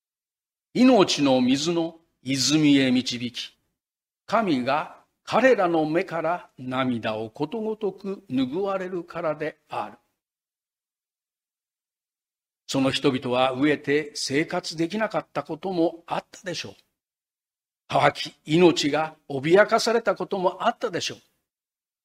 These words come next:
また、取り上げられた聖書の言葉に渇き、信仰の交わりの恵みにも渇くことがあったでしょう。安全な住まいもなく、暑さに身をさらされたこともあったでしょう。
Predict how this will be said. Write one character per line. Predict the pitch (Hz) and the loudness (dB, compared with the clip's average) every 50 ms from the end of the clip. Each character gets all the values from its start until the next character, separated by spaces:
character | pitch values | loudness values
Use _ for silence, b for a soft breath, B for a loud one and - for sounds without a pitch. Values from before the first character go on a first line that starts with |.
| _ _ _ - | _ _ _ 2
ま | 151 170 170 | 4 4 6
た、 | - 180 185 175 - - - _ _ _ | 6 4 2 2 -2 -8 -20 _ _ _
取 | - 165 180 190 226 | 2 4 4 6 8
り | 247 | 8
上 | 254 254 | 8 8
げ | 254 247 | 8 6
ら | 262 262 | 6 6
れ | 254 247 | 6 6
た | 240 208 190 - | 6 4 4 4
聖 | - - - 240 254 233 | 4 2 2 2 2 2
書 | - - 190 | 0 0 2
の | 175 160 | 2 2
言 | - - 160 - 196 190 | 0 -2 -4 -4 -2 -2
葉 | 202 202 190 | 0 -2 -2
に | 170 139 | -2 -4
渇 | - - 139 160 185 185 - - - | -6 -6 -4 -4 -4 -4 -4 -8 -10
き、 | - _ _ _ _ _ _ _ _ _ _ | -12 _ _ _ _ _ _ _ _ _ _
信 | - - - 156 170 190 180 | -6 -2 2 2 4 2 4
仰 | - 175 185 175 | 4 6 6 8
の | 170 175 175 | 8 8 8
交 | 170 165 165 160 180 208 | 8 6 6 6 4 4
わ | 214 | 4
り | 214 214 | 4 2
の | 208 202 | 0 -2
恵 | 196 190 190 190 185 214 | -2 -2 -2 -2 -2 -4
み | 214 220 220 | -4 -4 -4
に | 226 247 | -2 -2
も | 240 233 185 170 | -2 -2 -2 -4
渇 | - - - 139 160 214 175 - | -8 -10 -6 -6 -4 -4 -6 -6
く | - | -6
こ | - 190 190 | -6 -6 -4
と | 196 190 | -4 -2
が | 175 175 170 - - | -2 -2 -4 -4 -6
あ | - 165 | -6 -6
っ | 170 - _ | -6 -6 _
た | - 240 226 | -8 -8 -6
で | 180 143 | -6 -6
し | - - | -6 -8
ょ | 101 | -12
う。 | - _ _ _ _ _ _ _ _ _ _ _ _ _ _ _ _ _ _ _ _ _ _ _ _ _ | -14 _ _ _ _ _ _ _ _ _ _ _ _ _ _ _ _ _ _ _ _ _ _ _ _ _
安 | - 135 135 143 | -10 -6 -4 -2
全 | 135 143 147 143 147 | 2 2 4 6 6
な | 160 156 | 6 6
住 | 147 - - 170 165 | 6 4 2 4 4
ま | 170 160 | 6 6
い | 147 | 6
も | 135 131 127 | 4 2 2
な | 147 170 | 0 0
く、 | - - - _ _ _ _ _ _ _ _ _ _ _ _ - | 0 -4 -10 _ _ _ _ _ _ _ _ _ _ _ _ 2
暑 | 143 - - | 2 4 4
さ | - - - - 185 160 | 4 2 0 2 2 2
に | 147 151 175 190 185 - - | 2 2 2 0 0 -2 -4
身 | 135 131 143 165 | 0 2 4 6
を | 208 233 240 233 - | 6 6 4 4 2
さ | - - 147 156 | -2 -2 0 0
ら | 180 220 214 | 2 2 0
さ | - 220 | 0 -2
れ | 220 226 | -2 -2
た | - - 226 | -2 -4 -4
こ | - 226 202 | -2 -2 -4
と | - 247 | -2 -2
も | 220 196 - - - | -4 -4 -4 -8 -6
あ | - 160 226 | -6 -4 -4
っ | - _ | -2 _
た | - 254 | -2 -2
で | 208 190 | -2 -2
し | 139 - - | -4 -6 -8
ょ | |
う。 | - | -10